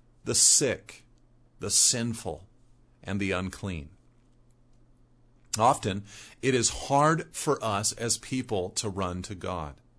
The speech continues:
You know, when, when someone else causes our pain, we might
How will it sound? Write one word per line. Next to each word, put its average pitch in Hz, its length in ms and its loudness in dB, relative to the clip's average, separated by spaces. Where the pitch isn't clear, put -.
You 180 140 -2
know, 131 160 8
when, 123 400 2
when 131 300 0
someone 147 440 6
else 131 280 4
causes 110 500 0
our 101 140 4
pain, 90 520 -6
we 156 180 8
might 131 380 4